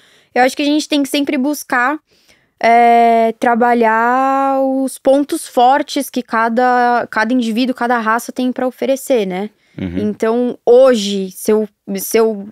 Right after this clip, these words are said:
Speaker 1: excluindo, obviamente, o fator ambiente, excluindo, obviamente, é,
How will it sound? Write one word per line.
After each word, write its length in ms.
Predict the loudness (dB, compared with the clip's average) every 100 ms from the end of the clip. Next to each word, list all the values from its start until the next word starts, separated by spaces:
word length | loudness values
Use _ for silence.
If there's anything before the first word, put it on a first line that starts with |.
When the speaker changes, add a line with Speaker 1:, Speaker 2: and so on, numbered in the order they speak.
| -10
Speaker 1:
excluindo, 800 | -6 -6 -2 0 2 2 2 2
obviamente, 800 | 2 0 0 0 -2 -4 -6 -4
o 180 | -4 -4
fator 380 | -6 -4 0 0
ambiente, 680 | 0 0 -2 -2 -2 -4 -8
excluindo, 440 | -8 -6 -4 -2
obviamente, 920 | -2 -2 -4 -4 -4 -6 -8 -8 -8 _ _ _ -6
é, 520 | 0 2 4 2 -2